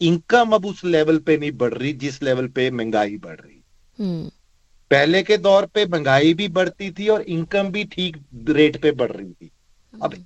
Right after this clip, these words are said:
Speaker 1: income की growth कम हो गई है in many sectors,
Speaker 2: हम्म।
Speaker 1: compare to जो महंगाई बढ़ रही है।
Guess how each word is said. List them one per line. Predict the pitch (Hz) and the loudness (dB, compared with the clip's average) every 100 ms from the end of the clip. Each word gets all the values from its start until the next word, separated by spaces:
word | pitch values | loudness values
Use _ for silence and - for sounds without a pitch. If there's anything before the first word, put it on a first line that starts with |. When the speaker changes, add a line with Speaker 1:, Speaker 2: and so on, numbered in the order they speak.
| - | 0
Speaker 1:
income | 190 202 - 254 240 | 2 2 2 0 0
की | 254 240 | -8 -6
growth | 190 202 202 | -4 -2 -4
कम | - 160 | 0 0
हो | 156 131 113 | 0 -4 -6
गई | 101 92 _ | -8 -14 _
है | _ _ _ 170 | _ _ _ 0
in | 165 175 | 2 4
many | 185 180 | 2 0
sectors, | 135 117 - 78 - - _ _ _ _ _ _ _ _ _ 190 | -4 -10 -12 -20 -20 -20 _ _ _ _ _ _ _ _ _ -8
Speaker 2:
हम्म। | 170 151 151 | -6 -8 0
Speaker 1:
compare | 165 151 185 185 - | 0 4 2 2 -2
to | 202 | -2
जो | 180 | 0
महंगाई | 185 175 156 139 135 | 0 2 2 2 0
बढ़ | 120 - | -6 -8
रही | 90 | -16
है। | 82 | -20